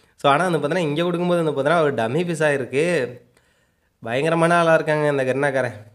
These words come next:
ஓகே, so, பார்த்துக்கோங்க, இந்த கா-, வால் வேணும் அப்படின்னா எடுத்து வச்சுக்கோங்க. மேட்சுக்குள்ள ஒரு வேளை போட்டா நல்லா இருக்குமா என்னன்னு சொல்ல தெரியல. நாளைக்கு வந்து பார்த்தீங்கன்னா நம்ம எடுத்து போடலாம். ஓகேவா? So, ரைட்டு, இந்த வீடியோ தான் முடிச்சுக்கலாம். இன்னும் நிறைய அப்டேட்ஸ் வந்து பார்த்தீங்கன்னா இருக்கு. அந்த அப்டேட்ஸ்லாம் தெரிஞ்சுக்கணும் அப்படின்னா நம்ம சேனலை சப்ஸ்கிரைப் பண்ணி வச்சுக்கோங்க. அடுத்த வீடியோவில் சந்திக்கலாம்.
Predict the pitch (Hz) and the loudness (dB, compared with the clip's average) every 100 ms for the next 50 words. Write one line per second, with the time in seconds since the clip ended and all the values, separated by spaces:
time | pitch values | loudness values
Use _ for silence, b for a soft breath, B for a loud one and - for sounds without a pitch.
0 | _ - 127 123 156 170 170 123 123 151 | _ -14 -8 0 0 0 -2 0 2 4
1 | 175 160 156 131 143 135 131 160 151 151 | 4 4 4 4 4 6 4 4 2 0
2 | 135 139 143 139 139 - 123 156 165 B | 0 0 0 0 -6 -4 0 0 0 B
3 | B B 120 160 175 175 156 143 151 143 | B B 0 0 0 0 2 4 2 2
4 | 143 147 151 131 131 135 139 135 135 127 | 0 2 2 2 0 0 -2 -2 -2 -6
5 | 127 127 117 131 139 127 120 143 143 143 | -4 -2 0 0 -2 -2 0 2 0 -2
6 | 131 127 139 123 110 110 120 113 110 107 | -4 -4 -4 -2 -4 -6 -8 -6 -6 -6
7 | 104 - 113 117 120 113 B B B B | -12 -14 -8 -4 -4 -6 B B B B
8 | - 139 160 175 165 160 160 165 165 160 | -4 2 2 2 2 4 4 4 2 2
9 | 143 139 139 139 147 139 151 147 139 135 | -2 -4 0 2 2 2 0 0 2 0
10 | 131 143 143 139 127 127 135 127 127 127 | 0 -2 -2 -4 -4 -2 0 -2 -2 -2
11 | 117 113 120 120 123 117 117 120 117 127 | -2 -4 -8 -6 -4 -4 -6 -8 -6 -6
12 | 110 113 120 117 104 - 113 113 - 113 | -6 -4 -6 -6 -12 -10 -6 -8 -6 -4
13 | 131 147 127 143 147 143 143 143 131 127 | -2 -2 -4 -6 -6 -6 -8 -6 -4 -6